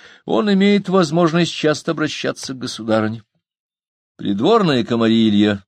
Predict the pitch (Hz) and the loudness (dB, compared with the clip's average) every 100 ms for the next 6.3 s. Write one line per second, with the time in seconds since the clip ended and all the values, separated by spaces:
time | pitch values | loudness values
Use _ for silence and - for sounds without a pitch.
0 | - 98 233 208 - 104 101 101 101 98 | -8 -2 -2 -4 -4 -4 0 0 2 0
1 | 98 98 - 98 101 95 92 92 98 101 | 0 -2 -2 0 2 2 0 0 2 0
2 | 98 110 - _ _ _ _ _ _ _ | -4 -12 -20 _ _ _ _ _ _ _
3 | _ _ - - 247 254 220 165 143 127 | _ _ -18 -2 2 2 0 2 0 2
4 | 139 127 127 127 117 120 113 - 175 226 | 0 2 2 2 2 0 0 -2 -2 -2
5 | 208 202 135 - - 110 104 104 95 92 | -2 -2 -2 -6 -2 0 2 0 0 0
6 | 101 120 170 | 2 4 2